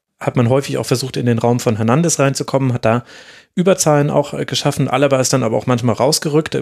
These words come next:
Das war vielleicht einer der Gründe, warum es dann irgendwann auch besser geklappt hat für Bayern, sich aus diesen Druckphasen zu befreien. Aber das Zentrum war dicht und das war dann vielleicht auch einer der Schlüssel, dass es Leipzig nicht geschafft hat, dauerhaft Druck zu machen.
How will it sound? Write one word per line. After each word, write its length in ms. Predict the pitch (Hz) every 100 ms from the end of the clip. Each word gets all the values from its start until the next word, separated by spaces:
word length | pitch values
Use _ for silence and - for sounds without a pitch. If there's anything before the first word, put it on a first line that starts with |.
| - -
Das 180 | -
war 200 | 113 113 - -
vielleicht 340 | - 120 117 -
einer 200 | 127 127
der 100 | 127
Gründe, 300 | 131 120 117
warum 160 | 113
es 80 | 113
dann 100 | 131
irgendwann 340 | 127 123 117 113
auch 140 | -
besser 320 | - 120 147
geklappt 400 | 139 - 135 -
hat 80 | 127
für 140 | -
Bayern, 340 | 117 117 117 113 - - -
sich 220 | - 131
aus 120 | 131
diesen 200 | - 120
Druckphasen 500 | 117 131 - 120 123
zu 240 | - 123 120 - - _ -
befreien. 500 | - 120 117 156 165 _ -
Aber 160 | 123
das 220 | 127 - -
Zentrum 520 | 151 190 - 165 139
war 140 | 120
dicht 360 | 131 185 - - _ - - _ -
und 520 | 131 123 117 - - _ _ _ _ _ _ _ _ -
das 320 | 135 - 165 151
war 180 | 127
dann 140 | 127 127
vielleicht 320 | 127 135 156
auch 100 | 139
einer 260 | 139 135 131
der 200 | 135 147
Schlüssel, 500 | - 147 147 147 143 - _
dass 160 | 127 -
es 140 | 120
Leipzig 360 | 127 131 135 139
nicht 180 | 131
geschafft 380 | - - 131 -
hat, 260 | 123 - - -
dauerhaft 580 | 151 175 104 101 - - _
Druck 260 | - 110 -
zu 140 | -
machen. 320 | 98 98 117